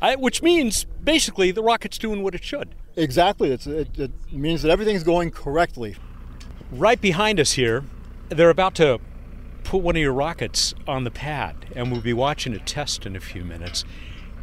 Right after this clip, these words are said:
Speaker 1: Is this as exciting as ever?
Speaker 2: Well, it's always exciting to see a rocket launch, but one of the things we're actually,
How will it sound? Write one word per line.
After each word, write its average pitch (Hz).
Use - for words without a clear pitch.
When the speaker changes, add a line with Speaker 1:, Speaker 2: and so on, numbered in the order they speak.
Speaker 1:
Is 120
this -
as 202
exciting 170
as -
ever? 151
Speaker 2:
Well, 170
it's -
always 202
exciting 190
to -
see 190
a 170
rocket 170
launch, 143
but 147
one 156
of 185
the 196
things 208
we're 170
actually, 175